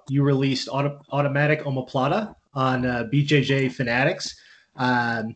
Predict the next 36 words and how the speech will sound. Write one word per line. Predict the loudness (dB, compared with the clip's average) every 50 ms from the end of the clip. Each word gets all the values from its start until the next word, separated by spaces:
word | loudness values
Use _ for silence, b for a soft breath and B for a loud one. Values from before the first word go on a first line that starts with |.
| -2 0
not | 2 2 2 0 -4 -4 -2
the | -2
first | 2 4 4 4 4 4
D | 2 4
V | 4 4
D | 2 2
you've | 0 -2 -4 -4 -4
done, | -4 -4 -4 -4 -6 -8 -6 -4
but, | -2 0 0 -2 -2 -4 -4
um, | -2 -2 0 -2 -2 -2 -4 -6 -10 -12 _ _ _ -2
the | 2
most | 4 4 4 4 4
recent | 4 4 4 2 0 -4
one. | -4 -6 -6 -6 -6 -8 b b b b b b b -8
Um, | -6 -4 -2 -2 -2 -2 -2 -2 -4 -6 -8 -10 -14 _ _ _ _ _ _
what, | 0 4 4 4 2 0 -6 -18 _ _ _
when, | 4 6 6 6
when | 6 6 6 6
you're | 4 4 2
filming, | 0 -4 -2 2 2 4 4 4 4 4 2 2 -2 -4
uh, | -6 -4 -2 -2 -2 -2 -4 -6 -8 -10 -12 -2 0
these | 2 2 2
instructional | 2 0 4 4 4 4 4 2 0 0 0
D | 0 0
V | 0 -2 -2
Ds, | 0 0 2 2 0 0 -2 -4 B B B B B B B B B _ _ _ _ _ _ _
what's, | -4 0 4 4 4 4 4 2 0 -2 -2 -6 -10 -14 _ _ -6
what's | 0 2 2 2 2 2
kind | 0 2 4
of | 6 6
your | 6 6 6 6
thought | 6 6 6 6 4
process? | 4 2 4 4 2 2 2 2 0 0 0
How | 2 2
do | 2 2
you | 0 0 -4